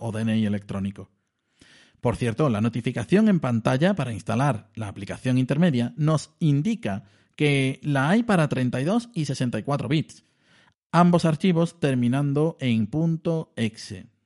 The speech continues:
Como en otros aspectos, absténganse en principio, los usuarios de Mac, digo en principio. Aún estoy esperando respuesta por parte de Icempe a un tuit en el que preguntaba si los usuarios de Mac podían solicitar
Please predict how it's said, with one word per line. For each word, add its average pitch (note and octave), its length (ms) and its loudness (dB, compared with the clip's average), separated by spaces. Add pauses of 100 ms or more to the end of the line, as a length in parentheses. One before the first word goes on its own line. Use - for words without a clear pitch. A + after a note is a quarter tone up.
(160)
Como B2+ 180 0
en B2+ 80 2
otros C3+ 240 -2
aspectos, E3 640 -4 (240)
absténganse D#3+ 920 -2
en D#3+ 100 4
principio, A#2 680 0 (300)
los G#2 140 -12
usuarios G2 340 -4
de F#2+ 80 -6
Mac, A#2+ 300 -2 (120)
digo G#2+ 260 -2
en - 80 0
principio. - 500 -6 (380)
Aún F3+ 280 4
estoy F#3 320 2
esperando E3+ 720 0
respuesta D3 540 -4
por C3 140 -4
parte C#3 240 -2
de G#2 80 -8
Icempe D#3 500 -2
a - 80 -4
un F#3 160 2
tuit E3 220 0
en C3+ 100 -4
el A#2+ 120 -2
que A2+ 100 -6
preguntaba C#3 540 -4
si C3+ 140 -8
los G#2+ 200 -10
usuarios F#3+ 480 0
de A2 100 -4
Mac D#3+ 300 -4
podían D3 460 -4
solicitar A2+ 720 -4